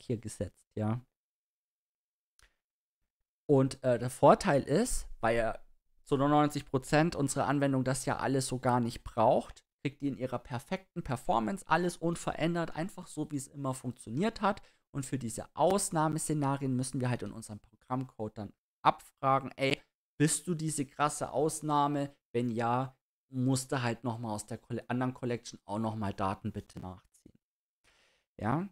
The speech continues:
also wir würden dann die Überlaufinformation in ein separates Dokument verschieben, das mit der I D des Buches verknüpft ist.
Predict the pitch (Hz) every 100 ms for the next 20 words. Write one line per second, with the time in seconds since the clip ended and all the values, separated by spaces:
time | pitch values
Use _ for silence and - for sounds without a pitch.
0 | _ - 107 101 - - 101 139 214 226
1 | 208 - 127 180 208 113 - 104 _ -
2 | 233 262 240 196 165 160 - 170 - 151
3 | 139 127 - 156 175 123 117 - 120 120
4 | 113 113 107 - 104 101 101 127 - -
5 | 156 - 185 226 233 - _ - _ -
6 | 208 - 214 208 180 - 147 110 107 165
7 | - _ 113 113 107 - 104 - 113 -
8 | - 117 117 -